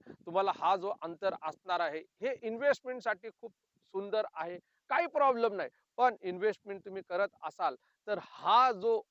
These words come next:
तुमच्यासाठी जो सिस्टम आम्ही आखलेला आहे की एक लाख तीस हजार तुम्हाला डाउन पेमेंट करायचं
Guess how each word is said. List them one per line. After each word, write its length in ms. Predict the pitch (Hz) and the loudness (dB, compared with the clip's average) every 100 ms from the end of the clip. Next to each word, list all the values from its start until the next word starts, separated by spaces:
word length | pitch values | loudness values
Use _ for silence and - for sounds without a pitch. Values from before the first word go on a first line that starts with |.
| _ | _
तुमच्यासाठी 600 | 175 170 202 175 165 180 | -12 -6 -6 -4 -8 -8
जो 140 | 160 175 | -8 -10
सिस्टम 560 | - 165 - - 202 | -8 -8 -6 -4 -4
आम्ही 280 | 160 170 175 - | -4 -8 -10 -8
आखलेला 580 | 143 156 175 180 175 151 | -6 -6 -4 -2 -2 -4
आहे 220 | 151 143 | -6 -10
की 420 | 139 _ _ 196 - | -12 _ _ -12 -8
एक 260 | 208 247 254 | -4 -4 -4
लाख 240 | 190 185 165 _ _ _ 208 | -2 -2 -2 _ _ _ -10
तीस 220 | 220 - | -6 -4
हजार 200 | 165 170 | -4 -4
तुम्हाला 320 | 160 165 165 | -6 -6 -6
डाउन 380 | 139 120 160 165 | -6 -6 -6 -6
पेमेंट 300 | 165 156 151 - | -10 -12 -12 -10
करायचं 420 | 139 127 - | -10 -10 -14